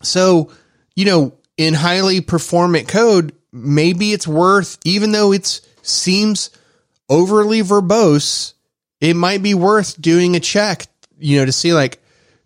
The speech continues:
if logging dot debug enabled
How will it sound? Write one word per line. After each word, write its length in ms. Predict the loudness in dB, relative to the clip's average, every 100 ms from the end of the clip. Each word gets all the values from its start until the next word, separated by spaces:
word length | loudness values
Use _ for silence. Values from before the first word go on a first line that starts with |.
| -4
if 280 | -2 -2 0
logging 340 | 0 2 2
dot 340 | 2 2 0 -8 -20 _ _ -6
debug 380 | -2 0 0 0
enabled 640 | 0 0 0 -2 -2